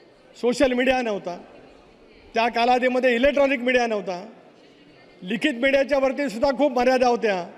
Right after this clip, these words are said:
त्यांना तीन वेळेला त्या ठिकाणी पंतप्रधान म्हणून काम करण्याची संधी मिळाली. इंदिराजीसुद्धा तीन वेळेला पंतप्रधान झाल्या, पण आणीबाणीच्यामुळे त्यांना पराभूत व्हावं लागलं.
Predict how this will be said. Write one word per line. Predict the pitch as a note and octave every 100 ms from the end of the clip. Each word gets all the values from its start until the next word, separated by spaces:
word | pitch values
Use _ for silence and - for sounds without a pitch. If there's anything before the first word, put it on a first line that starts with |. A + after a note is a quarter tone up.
| - - - - - - - -
त्यांना | G3 A#3+ B3+
तीन | C#4+ D#4
वेळेला | D#4 D4 C#4+
त्या | C#4
ठिकाणी | C4+ C#4 C#4
पंतप्रधान | B3+ C4 C4+ C4+ C4
म्हणून | C4+ A#3
काम | B3+ A#3+
करण्याची | B3+ B3+ B3 B3+
संधी | B3 B3
मिळाली. | A#3+ A3+ G3 G3 B3+ - - - - - - -
इंदिराजीसुद्धा | F#3+ A#3+ C#4+ B3 C#4 B3 D4+
तीन | D4+ D4 D4+
वेळेला | D4 D4
पंतप्रधान | B3+ B3+ C#4 C#4 C4+ C4
झाल्या, | B3 A#3 F#3+ G#3 - - - - -
पण | G3+
आणीबाणीच्यामुळे | F#3+ A3+ B3+ B3+ C4 B3+ B3+ C4+
त्यांना | B3+ B3+
पराभूत | A#3 A#3+ C#4 D4
व्हावं | B3+ B3
लागलं. | A#3 A3+ G3+